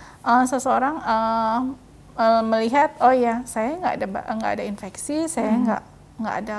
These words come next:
Speaker 1: kotoran telinga,
Speaker 2: Hmm.
Speaker 1: saya tidak, eh, berada di lingkungan yang kira-kira, eh, berpotensi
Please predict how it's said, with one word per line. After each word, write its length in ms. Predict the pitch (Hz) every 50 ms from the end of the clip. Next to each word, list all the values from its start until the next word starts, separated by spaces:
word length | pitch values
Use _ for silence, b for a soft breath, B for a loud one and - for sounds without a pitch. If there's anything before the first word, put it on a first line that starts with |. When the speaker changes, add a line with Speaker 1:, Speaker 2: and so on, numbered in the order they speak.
| 208 -
Speaker 1:
kotoran 400 | - 220 - - 202 196 208 208
telinga, 560 | - 202 202 202 202 208 214 240 277 311 339
Speaker 2:
Hmm. 400 | - - 226 202 - 208 202 202
Speaker 1:
saya 320 | - - 220 220 240 254 247
tidak, 560 | 247 - - 233 214 208 220 220 - - -
eh, 260 | - 220 226 226 220 214
berada 360 | 208 208 220 220 208 202 214 208
di 80 | 202 214
lingkungan 640 | 208 214 214 214 220 - 214 214 214 208 202 202 208
yang 240 | 208 208 214 208
kira-kira, 560 | - 220 214 214 - - - 220 214 214 208 208 214 - -
eh, 420 | - 214 214 214 214 214 220 220 220
berpotensi 960 | 220 220 220 233 233 - 220 214 - 220 208 214 226 - - - 226 220 214